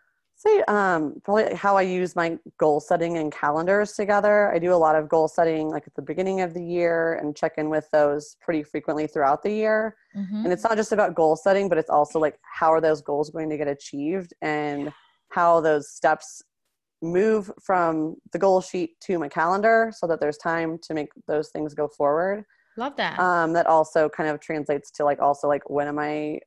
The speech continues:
Speaker 1: making time for fitness, when am I making time for friends, and all the other responsibilities that all of us juggle every day. So
Speaker 2: That's great that you're doing that because it's just, like, an action, right?
Speaker 1: Mm-hmm.
Speaker 2: You just was like, "Oh, this is my goal," but what are the actions attached to it if we,
Speaker 1: Mm-hmm.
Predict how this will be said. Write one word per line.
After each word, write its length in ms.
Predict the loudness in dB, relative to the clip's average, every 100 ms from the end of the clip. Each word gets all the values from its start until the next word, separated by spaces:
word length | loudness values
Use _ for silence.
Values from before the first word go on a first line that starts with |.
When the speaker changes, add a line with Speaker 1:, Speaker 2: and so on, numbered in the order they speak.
| _
Speaker 1:
making 280 | -8 -6 -6
time 220 | -4 -6
for 140 | -6 -2
fitness, 380 | 0 0 -2 -4
when 100 | -8
am 0 |
I 60 | -10
making 180 | -10 -12
time 140 | -12
for 120 | -12 -8
friends, 680 | -4 -4 -4 -6 -10 -16 _ _ _ _ _ _ -4
and 260 | -2 0
all 80 | 0
the 100 | 2
other 180 | 2 0
responsibilities 840 | -2 -4 -6 -4 -2 0 0 -4
that 160 | -2 -2
all 180 | 0 0
of 80 | -2
us 380 | -4 -6 -20 -8
juggle 340 | -4 -2 -2
every 160 | -2 -2
day. 260 | -4 -4 -8 _
So 360 | _ -14 -12 -10 -8
Speaker 2:
That's 240 | -8 -10
great 320 | -4 -2 0
that 160 | -2 -2
you're 100 | -4
doing 300 | -4 -4 -2
that 160 | -4
because 260 | -6 -6 -6
it's 100 | -4
just, 200 | -4 -2
like, 200 | -4 -4
an 180 | -4 -2
action, 560 | 0 0 -2 -4 -8 -6
right? 440 | -2 0 0 -4 -10
Speaker 1:
Mm-hmm. 160 | -6 -4 -4 -6 -12
Speaker 2:
You 80 | _
just 220 | -8 -6
was 120 | -6 -2
like, 180 | -2 0
"Oh, 240 | 2 2
this 200 | 0 -4
is 140 | -4 -4
my 160 | -2 0
goal," 260 | -2 -2
but 200 | 0 0
what 200 | 0 0
are 160 | 0 2
the 220 | 0 0
actions 500 | 0 -2 -6 -8 -8
attached 520 | -10 -4 -2 -2 -4
to 120 | -6 -2
it 200 | -2 -4
if 200 | -6 -6
we, 140 | -8
Speaker 1:
Mm-hmm. 280 | -6 -10